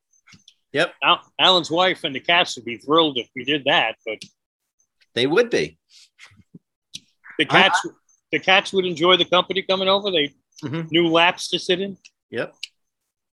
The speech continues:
Speaker 1: <laughs>
Speaker 3: I'm wondering, you know, beyond the remix, you're probably gonna get a disc of alternate takes.
Speaker 1: Mm-hmm.
Speaker 3: I don't know if you, if we don't know if there's more than a disc worth,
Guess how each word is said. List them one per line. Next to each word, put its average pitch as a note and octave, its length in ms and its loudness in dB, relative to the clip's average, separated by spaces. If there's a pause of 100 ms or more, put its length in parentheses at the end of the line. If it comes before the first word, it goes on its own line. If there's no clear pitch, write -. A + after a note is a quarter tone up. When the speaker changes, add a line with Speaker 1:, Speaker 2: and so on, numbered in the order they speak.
(160)
Speaker 1:
<laughs> A#2+ 80 -10 (960)
Speaker 3:
I'm F#3 120 0
wondering, F#3 680 6
you D3+ 120 -2
know, C3 160 2
beyond C#3 760 2 (1000)
the C#3 80 0
remix, A#2+ 840 0 (1000)
you're B2 120 0
probably D#3+ 420 6
gonna C3 220 4
get A#2 340 2 (300)
a A#2+ 100 -6
disc A#2 460 -4
of A2 260 -6
alternate A2 460 -4
takes. - 580 -8 (180)
Speaker 1:
Mm-hmm. G2+ 200 -18
Speaker 3:
I A#2+ 320 -18
don't D3 180 0
know C#3 240 4
if A2+ 180 0
you, A#2+ 180 2
if A#2+ 220 -12 (680)
we D3 160 2
don't G2 220 2
know F#2 280 -12 (300)
if G#2+ 100 -16
there's G2 220 -4
more A2 260 2
than G2+ 160 -4
a F#2 60 -6
disc G2 340 -6
worth, A#2 300 -4